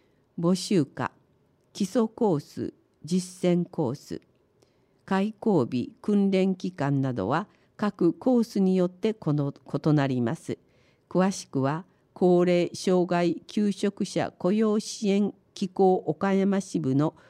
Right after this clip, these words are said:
ホームページをご覧ください。受講料は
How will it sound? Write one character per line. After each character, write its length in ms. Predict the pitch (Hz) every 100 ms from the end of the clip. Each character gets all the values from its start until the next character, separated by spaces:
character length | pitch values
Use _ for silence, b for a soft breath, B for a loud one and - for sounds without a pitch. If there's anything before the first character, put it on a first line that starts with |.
| b
ホ 180 | - 185
ー 20 | 202
ム 160 | 202
ペ 200 | - 202
ー 60 | 185
ジ 160 | 269
を 100 | 269
ご 160 | - 143
覧 220 | 139 135
く 140 | - -
だ 140 | 131
さ 200 | - 131
い。 80 | - _ _ b b b
受 140 | 185 175
講 280 | 196 185 175
料 260 | 151 139
は 200 | 156 -